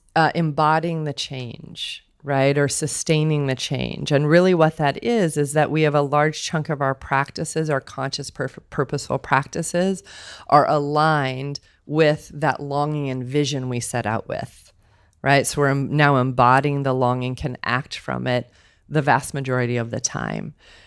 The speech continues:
But it's important, I notice particularly with trauma, like, people are like, "Wow, I feel happy a lot. Wow, I don't live out of that anxiety so much anymore." Or, uh, there'll be a culture change within an organization where they're like,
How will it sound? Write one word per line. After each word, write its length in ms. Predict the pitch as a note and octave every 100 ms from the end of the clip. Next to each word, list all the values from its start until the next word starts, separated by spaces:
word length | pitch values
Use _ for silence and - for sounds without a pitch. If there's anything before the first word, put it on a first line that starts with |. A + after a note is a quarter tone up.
| _
But 200 | D3 D3+
it's 160 | D#3 F3+
important, 560 | E3+ - - A#3+ E3
I 60 | D#3
notice 320 | D3+ E3 G3+
particularly 500 | - F#3 F#3 D#3+ D#3
with 140 | D3+ D3
trauma, 400 | - D#3+ D3+ D3+
like, 220 | C3+ C3+
people 340 | - D#3 F#3 F3+
are 80 |
like, 220 | E3 C#3 -
"Wow, 340 | D#3 G3+ A3+
I 140 | E3+
feel 240 | D3 G3+ G#3
happy 800 | - D3+ A3 - F#3 B2 B2+ -
a 60 | D3
lot. 460 | D#3+ A3 F#3 - - _ _ _ _ - _ _ -
Wow, 300 | G3 G#3 G#3
I 160 | E3
don't 640 | D#3+ - F3 F#3 - D3+ D#3
live 240 | F#3 G#3
out 160 | F3+ D3+
of 140 | C#3+
that 220 | D3 C3
anxiety 960 | D3 C#3+ C3 C#3 D#3 A3 F3+ D2+ - -
so 280 | - - D3
much 380 | C3+ A2 - -
anymore." 760 | C3+ B2+ B2 B2 A#2+ F2+ G#2+ -
Or, 320 | D3 D3 C#3+ - _ _ _
uh, 80 | D3
there'll 160 | D3 C#3+
be 100 | D3+
a 80 | C#3+
culture 440 | - G#3+ - D3+
change 300 | - D3 C#3
within 240 | C#3+ D3+
an 160 | C#3+ C3+
organization 760 | C3 C3 C3 C3 D#3 G3 - D3+
where 100 | D3
they're 160 | C#3
like, 240 | C#3 C3+